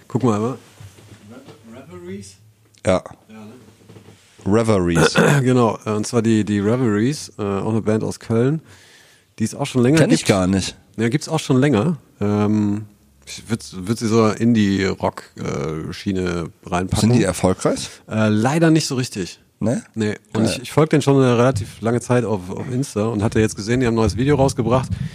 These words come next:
Speaker 1: Äh, Forest Lo-, äh, Wolf heißt der, äh, Song und, ähm, äh, ist aber schon ein Jahr alt. Und dann hab ich so, hab ich mir das Video angeguckt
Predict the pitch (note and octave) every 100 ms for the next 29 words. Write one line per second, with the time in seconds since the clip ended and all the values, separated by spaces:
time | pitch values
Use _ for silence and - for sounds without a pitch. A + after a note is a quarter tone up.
0 | - - B2 A2+ A2+ G#2 - - C3+ -
1 | - G2+ A2 A2 A2+ G#2+ G#2 A2 C#3 -
2 | G2+ G2+ A2 G#2 G2+ G2 F2+ G2+ G2+ F#2+
3 | - A2 C#3+ - G#2+ G#2+ - F#2 G2 G2
4 | G2 G2 G2 - _ - - - _ -
5 | A2 G2+ G2 A#2 C3 A#2+ B2 A#2+ A2 B2
6 | - A2+ D#3 D3+ A2+ A2+ A2 B2 - A#2+
7 | A2+ A2+ A2+ A2+ B2 G2+ C3 D#3+ C#3 D3
8 | - F3+ -